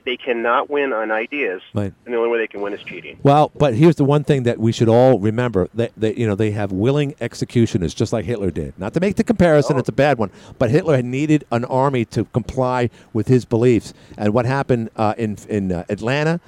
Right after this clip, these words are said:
Speaker 2: was certainly what happened in Philadelphia, Pennsylvania. You can't do that by yourself. George Soros can't do that by himself.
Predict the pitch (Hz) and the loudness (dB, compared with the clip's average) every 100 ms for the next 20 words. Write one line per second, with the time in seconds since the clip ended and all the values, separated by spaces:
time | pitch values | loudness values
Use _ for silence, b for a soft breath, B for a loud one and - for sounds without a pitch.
0 | B - - - 160 131 110 117 117 104 | B -16 -6 0 2 2 -2 -2 -2 -2
1 | 95 120 107 110 104 101 117 104 92 107 | -2 0 0 -2 0 -2 -2 -2 -2 -2
2 | 110 90 82 b b - - 147 147 151 | -2 -4 -8 b b -8 -4 0 2 4
3 | 131 131 127 120 107 147 113 - 170 185 | 4 4 2 2 2 2 2 4 4 4
4 | 190 170 151 - 156 147 147 131 123 117 | 4 4 4 2 -2 2 4 4 4 0
5 | 107 95 127 92 | -2 -2 -2 -2